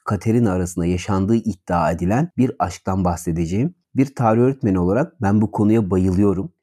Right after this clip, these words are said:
Milli Eğitim müfredatında on birinci sınıf kademesinde işleniyor bu konu. Özellikle derse ilgisiz olan veya ilgisini kaybetmiş olan öğrencileri direkt olarak derse bağlayan bir konu. Tabii öğrenciler bu tarz magazinsel bilgilerden çok hoşlanıyorlar.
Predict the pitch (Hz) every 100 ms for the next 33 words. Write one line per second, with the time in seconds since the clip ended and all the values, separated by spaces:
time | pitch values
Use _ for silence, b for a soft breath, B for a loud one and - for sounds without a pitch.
0 | - 98 104 104 117 110 110 92 90 92
1 | 98 127 - 104 104 95 101 - 101 -
2 | 104 95 95 92 - 101 90 - - -
3 | 87 85 82 78 - 90 139 - _ _
4 | 107 95 101 107 123 - 85 90 92 90
5 | 104 95 90 92 117 104 90 101 139 95
6 | 95 - 95 92 90 113 - 101 107 107
7 | - 87 87 87 - 90 90 87 85 92
8 | 131 - 104 110 - 95 92 110 165 -
9 | 92 117 - 95 92 92 95 95 87 85
10 | - 90 131 147 104 87 85 92 92 92
11 | 90 98 85 92 98 92 87 - 92 98
12 | 90 92 90 95 92 90 92 92 90 123
13 | 120 95 - 87 - 82 85 87 135